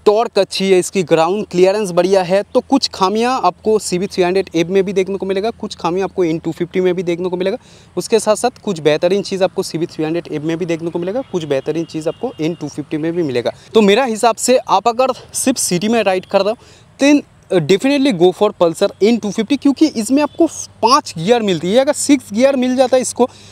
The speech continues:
तो definitely मैं हाईवे के लिए जो इसको रिकमेंड करता। वही अगर यहाँ पे Honda सी बी थ्री हंड्रेड एप की बात करें तो ये एक ऐसा बाइक है जिसको आप सिटी में भी बहुत ही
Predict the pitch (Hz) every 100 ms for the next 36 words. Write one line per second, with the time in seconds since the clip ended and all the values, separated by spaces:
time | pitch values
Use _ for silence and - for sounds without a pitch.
0 | - - 208 247 294 311 320 294 294 -
1 | 196 240 247 247 247 240 247 - 220 180
2 | 190 214 208 208 247 - - - - 269
3 | 302 285 285 262 262 247 - 202 247 -
4 | 208 247 - 214 247 240 208 - 247 233
5 | 233 233 240 262 - 202 269 269 - -
6 | 175 190 254 226 202 247 185 185 - 226
7 | - 180 214 220 226 160 156 170